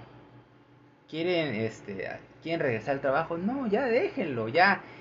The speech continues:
ya pasó su pa-, su tiempo de gloria, hagan otras cosas". "¿Y qué haces tú?". "No, este, pues a mí me jodieron, me jodieron mi casino, pero pues ya voy a hacer otras cosas". "Este, bueno, es una lástima que no nos pueda patrocinar",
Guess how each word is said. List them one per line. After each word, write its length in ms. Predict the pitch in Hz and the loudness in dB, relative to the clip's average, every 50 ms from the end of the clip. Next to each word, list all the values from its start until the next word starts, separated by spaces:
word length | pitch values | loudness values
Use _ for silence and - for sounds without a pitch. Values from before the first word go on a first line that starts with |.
| - - - - | -20 -20 -6 -2
ya 160 | 165 180 185 | 0 0 2
pasó 260 | - 160 139 - 170 | 2 -2 -2 -2 -6
su 180 | 160 - - 139 | -8 -8 -10 -6
pa-, 220 | - - 135 135 131 | -2 -2 -2 -2 -2
su 120 | - 135 | -6 -8
tiempo 360 | 120 135 143 147 147 160 156 131 | -6 -6 -6 -4 0 0 0 0
de 100 | 110 98 | 0 -2
gloria, 500 | 98 107 107 110 123 139 151 151 147 160 | -4 -4 -2 0 2 2 2 4 2 2
hagan 120 | 170 170 160 | 2 2 0
otras 300 | 165 160 - 123 110 - | -2 -2 -2 -2 -4 -4
cosas". 640 | - - 85 90 113 147 156 - - - 98 87 - - - - - - - - - | -8 -10 -6 -2 -2 -2 -2 -2 -2 -4 -4 -4 -6 -10 -16 -20 -20 -20 -20 -18 -18
"¿Y 80 | 147 | -2
qué 100 | 147 208 | 2 4
haces 200 | 208 208 214 190 | 4 6 4 2
tú?". 180 | - 247 277 269 - - - - - - - - - - _ - | 2 0 0 0 -4 -10 -20 -20 -20 -20 -20 -20 -20 -20 _ -20
"No, 380 | - 165 190 208 214 220 208 - | -12 -6 -2 2 2 2 2 0
este, 680 | - 120 120 113 117 - - 120 113 113 110 107 113 101 - - - - - - - | 0 0 0 0 -2 -4 -2 0 2 4 4 2 0 -2 -6 -14 -20 -20 -20 -18 -14
pues 120 | 117 110 | -6 -4
a 60 | 127 127 | -4 -2
mí 80 | 147 | -2
me 120 | 156 151 127 | -2 -4 -4
jodieron, 480 | - 104 101 104 113 127 139 147 147 143 123 | -4 -4 -4 -2 0 0 0 0 0 -2 -6
me 60 | 123 101 | -8 -6
jodieron 320 | - 113 110 120 123 110 | -2 -2 0 0 0 0
mi 60 | 107 104 | -2 -6
casino, 440 | - - - - - 87 - - - - | -8 -10 -12 -12 -14 -14 -12 -14 -14 -16
pero 140 | - - - - - | -20 -20 -20 -20 -20
pues 240 | - - - - - - - - - - _ - | -20 -20 -20 -20 -20 -20 -20 -20 -20 -20 _ -4
ya 240 | - 247 226 240 233 | -2 0 0 2 0
voy 160 | 214 190 202 202 | 0 0 0 0
a 40 | |
hacer 140 | 190 190 190 | 0 0 0
otras 200 | 185 175 151 151 | 0 0 -2 0
cosas". 260 | - 151 151 151 139 127 - - - - - - - - - - - - - - - - - - | -2 -4 -4 -4 -6 -10 -14 -16 -20 -20 -20 -20 -20 -20 -20 -20 -20 -20 -20 -20 -20 -20 -18 -10
"Este, 340 | - 117 117 117 - - 131 | -6 -6 -6 -6 -6 -6 -2
bueno, 280 | 151 175 190 190 180 165 | 0 0 2 2 0 -2
es 80 | - | 0
una 120 | 170 156 135 | 2 4 6
lástima 420 | 135 143 156 156 151 143 127 117 | 6 6 6 4 2 -2 -4 -4
que 60 | - 120 | -4 -4
no 100 | 123 120 | -4 -4
nos 100 | 117 110 | -4 -2
pueda 180 | - 117 113 | -2 -2 -2
patrocinar", 680 | 113 107 - 110 107 101 - 104 120 131 71 76 - | -2 -4 -6 -6 -8 -10 -10 -8 -6 -6 -4 -4 -4